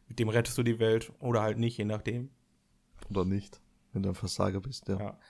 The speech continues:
Speaker 1: Und die Digimon Tamers fand ich noch ganz cool, dass sie immer mit diesen Power-Up-Karten, am Anfang war
Speaker 2: Ja.
Speaker 1: das ja noch voll das Ding, später leider nicht mehr, aber das fand ich ziemlich cool.
Speaker 2: Ba-, basiert ja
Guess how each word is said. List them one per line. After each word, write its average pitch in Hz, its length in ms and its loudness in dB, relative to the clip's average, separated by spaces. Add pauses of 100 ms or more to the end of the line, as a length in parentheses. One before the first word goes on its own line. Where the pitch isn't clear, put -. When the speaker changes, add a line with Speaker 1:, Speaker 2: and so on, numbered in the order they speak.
(420)
Speaker 1:
Und 113 120 -4
die 113 60 -10
Digimon 117 340 2
Tamers 175 380 4
fand 170 180 4
ich 170 100 0
noch 160 140 4
ganz 185 360 6
cool, 160 100 8
dass 170 120 6
sie 147 60 -2
immer 135 120 2
mit 123 80 0
diesen 113 160 0
Power-Up-Karten, 107 760 6 (280)
am 120 120 -6
Anfang 170 300 6
war 147 80 12
Speaker 2:
Ja. 139 60 8
Speaker 1:
das - 60 6
ja 135 140 8
noch 123 100 6
voll 165 220 12
das 131 200 6
Ding, 160 260 4 (160)
später 143 320 0
leider 113 200 2
nicht 147 200 -2
mehr, 180 240 -6 (540)
aber 117 120 0
das 143 140 6
fand 147 160 6
ich 127 100 -2
ziemlich 127 340 -2
cool. 95 200 -2 (840)
Speaker 2:
Ba-, 98 180 4
basiert 113 440 2
ja 127 200 6